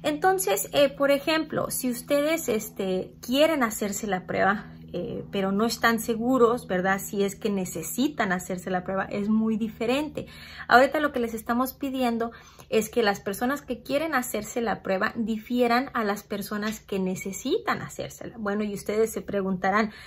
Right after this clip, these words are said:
"¿Y cómo sé si tengo que hacérmela o, o solamente quiero hacérmela?".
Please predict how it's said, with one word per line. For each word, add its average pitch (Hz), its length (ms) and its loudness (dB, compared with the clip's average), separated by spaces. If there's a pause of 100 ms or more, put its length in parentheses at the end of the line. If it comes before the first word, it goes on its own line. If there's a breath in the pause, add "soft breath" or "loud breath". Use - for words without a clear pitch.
(160 loud breath)
"¿Y 214 100 -2
cómo 233 260 2
sé 254 140 -2
si 247 140 -6
tengo 240 340 2
que 208 100 -6
hacérmela 240 760 0
o, 202 280 -6
o 190 40 -4
solamente 220 520 0
quiero 285 320 2
hacérmela?". 190 580 -2